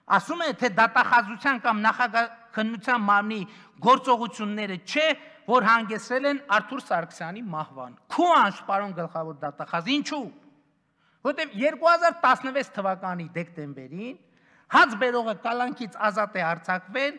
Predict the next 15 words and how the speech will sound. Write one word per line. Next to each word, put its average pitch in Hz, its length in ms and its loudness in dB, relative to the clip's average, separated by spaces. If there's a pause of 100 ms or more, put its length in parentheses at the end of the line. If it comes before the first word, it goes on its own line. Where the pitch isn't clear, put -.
(400)
միջգերատեսչական 226 1300 0
հանձնաժողովի 180 840 -4
եզրակացության 185 800 -8
հիման 175 400 -8
վրա։ 147 220 -12 (720)
Ասենք, 202 240 -14
միջգերատեսչական 196 1080 -6
հանձնաժողով, 156 800 -14 (160)
որը 330 260 2
եզրակացրել 269 840 2
է, 240 60 4
որ 226 200 0
Արթուր 254 380 0
Սարգսյանը 233 680 0
ունի 285 300 0